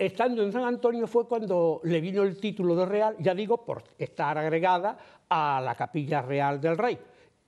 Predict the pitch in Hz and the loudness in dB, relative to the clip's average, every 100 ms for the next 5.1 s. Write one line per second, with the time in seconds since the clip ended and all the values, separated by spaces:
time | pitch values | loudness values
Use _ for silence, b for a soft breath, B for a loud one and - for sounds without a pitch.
0 | - 208 190 175 170 165 160 165 _ _ | -4 -2 0 0 0 0 -2 -4 _ _
1 | - 175 165 160 165 160 160 - 160 190 | -2 0 2 0 0 2 0 0 0 2
2 | 214 208 240 214 202 196 196 190 180 175 | 0 0 0 0 0 0 2 2 2 0
3 | 185 175 156 160 190 208 156 151 147 139 | 0 -2 0 0 0 0 0 0 0 -2
4 | 127 151 139 143 147 160 170 185 202 220 | -2 -2 0 0 0 0 -2 -4 -4 -4